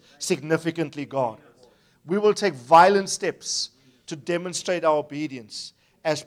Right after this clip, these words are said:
prompted by your leading. Holy Spirit, lead us and guide us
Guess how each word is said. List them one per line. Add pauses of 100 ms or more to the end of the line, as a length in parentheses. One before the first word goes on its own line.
prompted
by
your
leading. (560)
Holy
Spirit,
lead
us
and
guide
us